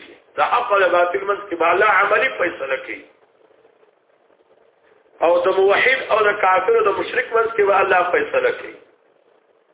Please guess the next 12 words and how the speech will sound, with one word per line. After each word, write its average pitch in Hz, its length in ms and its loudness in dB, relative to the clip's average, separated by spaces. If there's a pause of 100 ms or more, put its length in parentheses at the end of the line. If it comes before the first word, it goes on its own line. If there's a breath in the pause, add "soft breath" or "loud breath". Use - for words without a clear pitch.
(480)
په 113 80 -16
قیامت 175 420 0 (100)
کې - 80 -14 (880)
ګوره 175 200 2
دا 143 160 0 (240)
فیصله 147 440 -2
نه 208 100 -6
وي، - 220 -14 (120)
دا - 100 0
دوه 196 200 -2
قسمه 110 400 -16
وي. 101 120 -18